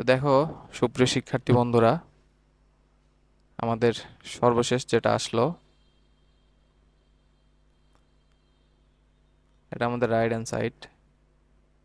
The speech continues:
তো এটা আমরা কি পেলাম? মাইনাস থ্রি, মাইনাস টু, মাইনাস ওয়ান, জিরো। তো অতএব আমরা বলতে পারি লেফট হ্যান্ড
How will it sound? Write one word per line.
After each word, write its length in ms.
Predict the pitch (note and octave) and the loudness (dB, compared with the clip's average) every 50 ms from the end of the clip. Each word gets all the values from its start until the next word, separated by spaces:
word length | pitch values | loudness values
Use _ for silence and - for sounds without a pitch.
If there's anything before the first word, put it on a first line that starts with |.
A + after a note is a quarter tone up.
| _ _ _ _ _ _ _ _ _ _ _ _ _ _ _ _ _ _ _ _ _ _ _ _ _ _ _ _ _ _ _ _ _ _ _ _ _ _ _ _ _ _ _ _ _ _ | _ _ _ _ _ _ _ _ _ _ _ _ _ _ _ _ _ _ _ _ _ _ _ _ _ _ _ _ _ _ _ _ _ _ _ _ _ _ _ _ _ _ _ _ _ _
তো 60 | - - A#2+ | -4 -2 -2
এটা 120 | B2 - C3 B2 | 0 0 0 -2
আমরা 160 | B2+ B2+ B2+ B2+ - | 0 -2 -2 -4 -4
কি 80 | - C#3 - | -10 -4 -2
পেলাম? 200 | B2 A2+ G#2+ A2+ - A2 | -2 -2 -2 -6 -8 -6
মাইনাস 380 | A2 A2+ A#2 A#2 A#2+ B2 C3+ - - - - - _ _ _ _ _ _ _ _ _ _ _ _ _ _ _ _ _ _ _ _ _ _ _ _ _ _ _ _ _ _ | -6 -6 -4 -6 -6 -8 -8 -8 -8 -10 -10 -12 _ _ _ _ _ _ _ _ _ _ _ _ _ _ _ _ _ _ _ _ _ _ _ _ _ _ _ _ _ _
থ্রি, 180 | - _ B2+ B2 B2 C3 C3 B2+ | -14 _ -8 -6 -6 -4 -4 -4
মাইনাস 340 | B2 A#2+ A#2+ A#2+ A#2+ B2 A#2+ - - _ _ | -4 -4 -4 -6 -6 -6 -6 -8 -10 _ _
টু, 100 | - B2+ C3 C3+ C#3+ C#3 B2+ | -8 -6 -4 -4 -6 -6 -6
মাইনাস 380 | B2 A#2+ A#2+ A#2 A2+ A#2 - - - | -6 -6 -6 -6 -6 -6 -6 -8 -8
ওয়ান, 200 | - A2+ A#2 B2+ D#3 F3 - _ _ _ _ _ _ _ _ _ _ _ _ _ _ _ _ _ _ _ _ _ _ _ _ _ - _ | -6 -6 -6 -6 -8 -10 -14 _ _ _ _ _ _ _ _ _ _ _ _ _ _ _ _ _ _ _ _ _ _ _ _ _ -20 _
জিরো। 220 | - A2 G#2+ A2 - - - _ _ _ _ _ _ | -6 -4 -4 -4 -6 -6 -14 _ _ _ _ _ _
তো 60 | - - A2+ | -4 -4 -4
অতএব 320 | A2+ - - C3 B2+ B2+ - _ - - - | -2 0 0 0 0 0 -2 _ -8 -8 -6
আমরা 160 | A#2+ A#2 A#2+ A2+ A#2 | -2 -2 -2 2 2
বলতে 180 | A#2+ A#2+ - A#2+ A2+ | 0 0 0 0 0
পারি 200 | A2+ A2 A2+ B2+ D#3 E3+ _ _ _ _ _ _ _ _ _ _ _ _ _ _ _ _ _ _ _ _ _ _ _ _ _ _ _ _ _ - A2+ A#2 | 0 -2 -2 -6 -6 -8 _ _ _ _ _ _ _ _ _ _ _ _ _ _ _ _ _ _ _ _ _ _ _ _ _ _ _ _ _ -10 -4 -4
লেফট 200 | A2+ A#2 A2+ - - | -4 -4 -4 -4 -6
হ্যান্ড 160 | C3+ C3 | -6 -4